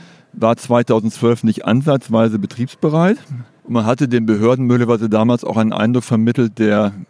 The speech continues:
sich im Nachhinein als unzutreffend erwies.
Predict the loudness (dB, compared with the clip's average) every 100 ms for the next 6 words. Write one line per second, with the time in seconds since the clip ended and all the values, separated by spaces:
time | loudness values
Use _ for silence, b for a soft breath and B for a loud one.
0 | _ _ b b b b -8 -4 -6 -2
1 | 2 2 2 2 2 2 0 -2 -4 -2
2 | -2 -2 -2 -2 -2 -2 -2 0 0 0
3 | -4